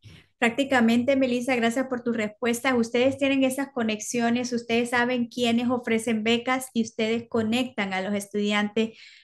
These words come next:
con estas fuentes, eh, de ayuda para nuestros jóvenes, que es asistencia financiera gratuita, que marca la diferencia porque a veces,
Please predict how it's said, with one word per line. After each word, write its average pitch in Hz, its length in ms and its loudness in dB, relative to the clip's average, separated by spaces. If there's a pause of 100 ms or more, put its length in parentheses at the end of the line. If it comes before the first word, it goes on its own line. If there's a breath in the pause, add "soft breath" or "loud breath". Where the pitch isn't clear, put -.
(140 loud breath)
con 240 140 2
estas 262 340 2
fuentes, 277 760 4
eh, 233 340 2
de 214 100 0
ayuda 220 460 -2
para 208 160 0
nuestros 196 320 -6
jóvenes, 185 500 -4
que 202 300 -2
es 220 120 -4
asistencia 208 880 -2 (200)
financiera 202 520 0
gratuita, 202 800 -4
que 220 120 -2
marca 214 320 0
la 302 120 0
diferencia 233 680 -2
porque 214 260 -4
a 202 60 2
veces, 208 480 -4